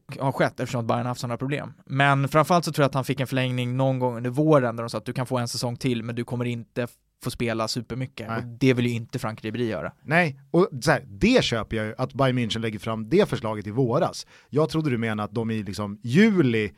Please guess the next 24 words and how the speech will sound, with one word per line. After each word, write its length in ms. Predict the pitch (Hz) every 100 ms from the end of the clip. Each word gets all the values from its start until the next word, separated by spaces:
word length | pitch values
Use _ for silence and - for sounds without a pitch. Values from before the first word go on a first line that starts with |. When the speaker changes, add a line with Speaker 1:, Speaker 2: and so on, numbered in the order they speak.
| _
Speaker 2:
typ 160 | - 117 -
ångrade 580 | 156 135 131 202 180
sig 220 | - 107 110
och 60 |
bara, 240 | 117 110 110
"Du, 360 | 139 143 160
vad 180 | 131 117
fan, 220 | - 117
ska 140 | - 147
du, 160 | 151
ska 140 | - 165
vi 40 |
inte 120 | 143
köra 240 | 170 151 139
en 100 | 104
säsong 260 | 98 110
till?" 200 | 104 113 - _ - -
Då 160 | 127 214
är 40 |
det 60 | 185
självklart 440 | - 127 101 180
att 120 | 156
han 100 | 135
inte 380 | 131 101 117 101